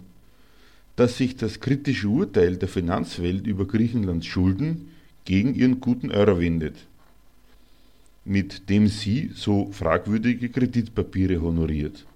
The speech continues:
Dies umso mehr, weil ja ohnehin und überhaupt in Frage steht, wie gut das Geld noch ist, mit dem die großen Euromächte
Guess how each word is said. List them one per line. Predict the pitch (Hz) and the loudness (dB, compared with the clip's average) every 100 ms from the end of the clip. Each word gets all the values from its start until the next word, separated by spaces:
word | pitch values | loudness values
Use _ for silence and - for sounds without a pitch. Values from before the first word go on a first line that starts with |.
| - - - - - - | -20 -20 -20 -20 -10 0
Dies | 107 113 | 2 4
umso | 101 90 | 2 0
mehr, | 78 71 80 110 165 - - - - - - - - - - - - | 0 0 2 0 0 -8 -20 -20 -20 -20 -20 -20 -20 -20 -20 -20 -10
weil | 87 101 | 2 4
ja | 117 110 | 4 2
ohnehin | 113 110 92 135 180 160 - | 2 2 4 2 2 -2 -2
und | 107 110 | -2 2
überhaupt | 101 90 90 - - | 2 2 0 -2 -2
in | 104 | -4
Frage | 90 76 76 82 | -2 -2 -4 -4
steht, | 82 - 80 107 - - - - - - - - - | -8 -8 -6 -6 -8 -20 -20 -20 -20 -20 -20 -20 -8
wie | 98 | -6
gut | - 170 165 | -4 -4 -4
das | 127 | -4
Geld | - 95 110 | -2 -2 0
noch | 143 143 | 0 0
ist, | 160 165 - 107 | -6 -8 -10 -4
mit | 110 - | -4 0
dem | 202 247 | 2 2
die | 104 98 | 0 -4
großen | - 92 127 - 143 - | 0 0 0 -4 -8 0
Euromächte | 95 117 120 117 - - 139 | 2 2 0 -2 -6 -6 -6